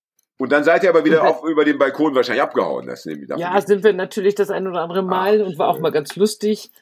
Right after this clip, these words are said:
Speaker 2: weil wir
Speaker 1: Schön.
Speaker 2: hatten hier immer unsere lustigen Trachten an. Das waren so karierte Kleidchen mit Kittel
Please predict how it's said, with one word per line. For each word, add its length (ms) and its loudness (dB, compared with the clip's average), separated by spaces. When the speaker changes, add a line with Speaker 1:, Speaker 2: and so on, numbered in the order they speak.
Speaker 2:
weil 120 -4
wir 60 -6
Speaker 1:
Schön. 80 0
Speaker 2:
hatten 140 -6
hier 120 2
immer 240 2
unsere 260 0
lustigen 680 -4
Trachten 520 -2
an. 420 -2
Das 280 -10
waren 140 -8
so 160 -6
karierte 760 -4
Kleidchen 760 -4
mit 200 -18
Kittel 480 -2